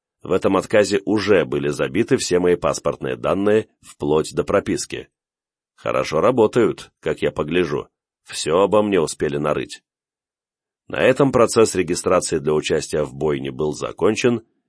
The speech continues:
и меня тем же маршрутом проводили обратно к выходу. Сев за руль автомобиля,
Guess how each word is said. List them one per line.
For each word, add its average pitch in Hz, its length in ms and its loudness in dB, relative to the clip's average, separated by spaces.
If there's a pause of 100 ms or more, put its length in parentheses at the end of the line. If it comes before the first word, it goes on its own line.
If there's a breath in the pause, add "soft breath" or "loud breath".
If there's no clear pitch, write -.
(140)
и 82 100 -4
меня 123 280 4
тем 131 200 4
же 107 140 0
маршрутом 107 600 0
проводили 76 500 -2
обратно 71 480 -2
к - 60 -12
выходу. 73 520 -4 (880)
Сев 117 260 4
за 104 160 4
руль 101 160 6
автомобиля, 90 720 0